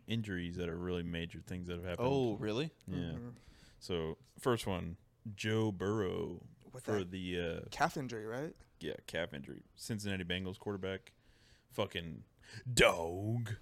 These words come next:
Speaker 1: I love that dude, actually. He's like, he's like, uh,
Speaker 3: Joe Brr.
Speaker 1: Joe Cool or whatever, 'cause he just, like, dresses like a pimp
Speaker 3: <laughs>
Speaker 1: all the time.
Speaker 2: <laughs> Oh, does he
Speaker 3: Yeah.
Speaker 2: really?
Speaker 1: Yeah. He's like a, he's a badass motherfucker. He's from
Speaker 3: <laughs> He also
Speaker 1: Louisi-,
Speaker 3: has, like, a cigar, too, and
Speaker 1: Yeah.
Speaker 3: everything.
Speaker 2: Oh,
Speaker 3: Yeah.
Speaker 2: my God.
Speaker 1: 'Cause he played for L S U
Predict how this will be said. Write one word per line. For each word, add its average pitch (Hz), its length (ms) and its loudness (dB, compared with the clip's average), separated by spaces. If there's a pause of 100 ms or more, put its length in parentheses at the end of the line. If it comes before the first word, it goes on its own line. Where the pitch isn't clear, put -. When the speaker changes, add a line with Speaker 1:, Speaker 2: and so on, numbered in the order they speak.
(680)
Speaker 1:
I 92 40 0
love 101 200 2
that 78 120 -4
dude, 78 140 -6
actually. 80 260 -8
He's 101 120 -4
like, 90 140 -4 (300)
he's 101 160 -6
like, 92 240 -6
uh, 82 240 -2
Speaker 3:
Joe 139 200 6
Brr. 208 440 8 (560)
Speaker 1:
Joe 104 220 6
Cool 110 560 2
or 107 80 -2
whatever, 110 380 0 (260)
'cause 110 120 -2
he 110 80 2
just, 110 120 0
like, 95 220 -2
dresses 104 320 0
like 104 120 0
a 92 40 -4
pimp 104 380 -2 (360)
Speaker 3:
<laughs> - 140 -6
Speaker 1:
all 208 100 6
the 214 60 12
time. 214 140 12
Speaker 2:
<laughs> 180 100 12
Oh, - 80 10
does 185 160 12
he 170 60 10
Speaker 3:
Yeah. 143 140 12
Speaker 2:
really? 131 200 12
Speaker 1:
Yeah. 127 140 6 (340)
He's 131 160 6
like 143 120 10
a, 123 280 10
he's 143 160 0
a 120 40 -2
badass 101 420 6
motherfucker. 87 380 -4
He's 113 120 -4
from 131 280 0 (120)
Speaker 3:
<laughs> 104 240 2
He - 80 8
also 208 240 12
Speaker 1:
Louisi-, 196 60 8
Speaker 3:
has, 180 180 8
like, 160 100 4
a 139 60 4
cigar, 120 500 2
too, 131 300 0
and 143 120 0
Speaker 1:
Yeah. 120 100 6
Speaker 3:
everything. 131 440 0
Speaker 2:
Oh, 113 200 6
Speaker 3:
Yeah. - 120 0
Speaker 2:
my 90 160 -4
God. 87 540 -4
Speaker 1:
'Cause 107 160 0
he 117 80 2
played 117 220 4
for - 120 0
L 101 160 4
S 98 160 -2
U 101 420 0